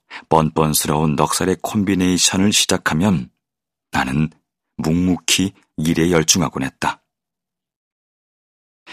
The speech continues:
마이크가 진담인지 의심스러운 이야기를 떠벌리면 여자는 미소를 지었다. 마이크가 허튼 소리를 계속 늘어놓으면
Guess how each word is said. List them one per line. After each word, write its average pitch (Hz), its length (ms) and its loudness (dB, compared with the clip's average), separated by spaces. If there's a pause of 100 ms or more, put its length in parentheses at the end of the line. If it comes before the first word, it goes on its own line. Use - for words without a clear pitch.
마이크가 117 680 2 (220)
진담인지 120 880 2
의심스러운 104 720 2
이야기를 90 400 2
떠벌리면 95 600 0 (340)
여자는 82 420 2
미소를 85 360 0
지었다. - 500 -4 (1300)
마이크가 82 600 2
허튼 107 480 -2
소리를 104 400 2
계속 92 400 0
늘어놓으면 92 680 2